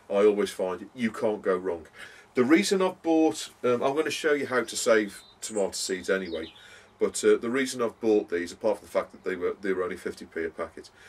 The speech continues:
when you've got multiple types of tomatoes in a greenhouse, like I've had four varieties this year,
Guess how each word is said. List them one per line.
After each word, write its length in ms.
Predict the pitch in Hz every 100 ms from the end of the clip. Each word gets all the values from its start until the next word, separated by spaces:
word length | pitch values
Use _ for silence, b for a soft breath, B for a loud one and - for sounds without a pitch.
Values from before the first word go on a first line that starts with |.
| B B B
when 220 | 117 131
you've 140 | 143 -
got 240 | 147 131
multiple 560 | 127 131 131 - 131 117
types 420 | - 113 113 -
of 80 | 101
tomatoes 720 | 110 104 101 98 - 87 85
in 100 | 87
a 40 |
greenhouse, 580 | 82 95 90 85 82 80
like 220 | 92 -
I've 200 | 90 87
had 160 | 85 85
four 280 | - 104 92
varieties 500 | 87 87 85 - 80
this 220 | 76 -
year, 200 | 80 78